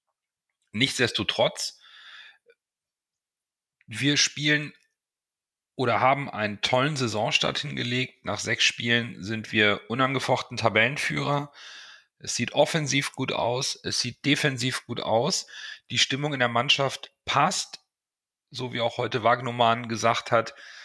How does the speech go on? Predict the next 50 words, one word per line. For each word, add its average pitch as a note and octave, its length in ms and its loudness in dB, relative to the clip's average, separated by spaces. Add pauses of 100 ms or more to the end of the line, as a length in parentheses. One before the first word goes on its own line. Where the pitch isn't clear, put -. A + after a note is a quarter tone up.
(300)
Das A2+ 180 -4
ist, A2+ 180 -8
das A#2 120 -2
sind A#2 120 -6
alles B2+ 360 0
gute D3+ 260 -2
Typen F#3 360 -4
in D#3 100 -2
der C#3+ 100 4
Mannschaft, C#3 560 2
auch A2+ 240 -4
wenn A#2 160 -2
vielleicht A2 540 0
zwei A2 240 4
Säulenspieler A2+ 640 2
momentan A2 560 0
keine C3 260 0
Rolle C3+ 320 2
spielen B2 440 -2
und G#2+ 240 -8
Jasula A#2 480 0
wirklich C3 240 -2
Schwierigkeiten C#3 880 0
hat, C3+ 180 0
sich - 160 -6
zu - 160 -4
akklimatisieren. A#2 960 -4 (480)
So A2+ 140 -4
ein A2 80 -2
Fehler A#2+ 340 4
kann C3 420 -2
böse C3 320 2
ins B2 200 -6
Auge B2 320 -2
gehen. C3 260 0
Das A2+ 220 -2
war G2+ 140 0
nicht A2+ 340 -6
sein A2 180 0
erster A2+ 400 -2
Patzer, - 460 -2
da G#2 140 6
hast G#2 180 0
du - 20 -12
vollkommen A2 400 0
recht, G#2 260 0
Lasse, B2 280 -2
sowas G2+ 320 -4
ist - 220 -6
gefährlich. C3 720 2